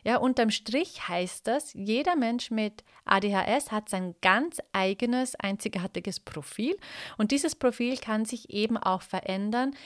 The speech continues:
während man älter wird. Genau. Dann kommen wir mal zu den Ursachen von A D H S.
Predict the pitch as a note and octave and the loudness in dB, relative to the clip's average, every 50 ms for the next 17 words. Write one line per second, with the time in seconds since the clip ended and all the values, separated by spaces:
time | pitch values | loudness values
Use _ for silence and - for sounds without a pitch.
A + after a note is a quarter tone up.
0 | - - - F#3 F#3+ F#3 F3+ F3+ F#3+ A3+ B3 - - C4+ C#4 C#4 C#4+ C#4 - _ | -16 -10 -4 0 2 2 2 2 0 0 -2 -2 0 0 2 2 0 0 -2 _
1 | - F#3+ F#3 G3 - - - F#3+ E3+ E3 D#3 - - - - - _ _ _ _ | 0 0 0 0 -2 -4 -6 -4 -4 -6 -8 -8 -10 -16 -20 -20 _ _ _ _
2 | _ _ _ _ _ _ _ _ _ _ _ _ _ _ _ _ _ _ _ _ | _ _ _ _ _ _ _ _ _ _ _ _ _ _ _ _ _ _ _ _
3 | _ _ _ _ _ _ _ _ _ _ - - E4+ F4+ C#4+ F3+ - - - _ | _ _ _ _ _ _ _ _ _ _ -14 -8 -4 -2 -2 -2 -2 -6 -14 _
4 | _ _ _ _ _ _ _ _ _ _ _ _ _ _ _ _ _ _ _ _ | _ _ _ _ _ _ _ _ _ _ _ _ _ _ _ _ _ _ _ _
5 | - - - - - - _ _ _ _ _ _ _ _ _ _ - G#3 A3 A3 | -20 -20 -20 -20 -20 -20 _ _ _ _ _ _ _ _ _ _ 0 0 2 2
6 | - C#4 C#4+ D#4 D#4+ D#4 D#4 D4+ C#4 B3+ A#3 A#3+ A#3+ - B3 A#3 B3+ A#3+ A3+ - | 4 4 4 6 6 6 4 4 4 4 4 2 2 0 2 4 4 2 2 0
7 | - A3 G#3+ G3 F3+ - F3+ E3 - - F3+ E3 - - F3+ - E3 E3 E3 D#3+ | 0 2 2 2 2 0 -2 -4 -4 -6 -8 -8 -8 -8 -6 -6 -6 -6 -6 -8
8 | E3 D#3+ - D#3 D#3+ - - - | -8 -8 -8 -8 -10 -10 -12 -12